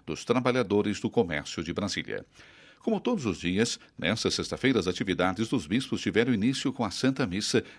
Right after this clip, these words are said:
no Santuário de Dom Bosco. A celebração desta manhã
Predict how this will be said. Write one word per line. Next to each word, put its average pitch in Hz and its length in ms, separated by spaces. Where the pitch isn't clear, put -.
no 71 80
Santuário 104 640
de 95 120
Dom 95 200
Bosco. 80 440
A 85 80
celebração 110 600
desta 110 260
manhã 127 260